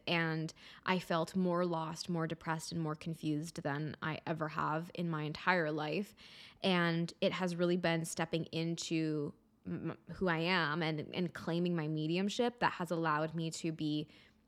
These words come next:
not just the truest version of myself, but also the happiest and healthiest version of myself, because everything makes sense to me now. Like,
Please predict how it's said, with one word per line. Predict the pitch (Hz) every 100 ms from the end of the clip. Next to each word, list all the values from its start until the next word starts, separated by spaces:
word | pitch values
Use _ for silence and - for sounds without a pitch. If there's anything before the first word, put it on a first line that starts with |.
| _ 240
not | 320
just | 381
the | 196
truest | - - 185 196 202
version | 226 214 226
of | 226
myself, | 226 226 226 233 233
but | - -
also | 180 196
the | 165
happiest | - 151 - 190 202 208 - - -
and | 156
healthiest | 143 165 214 208 202
version | 208 208 214
of | 208
myself, | 214 208 220 214 220
because | 214 190 -
everything | 190 208 226
makes | 208 -
sense | - 170 -
to | -
me | 156
now. | 110 87
Like, | 165 170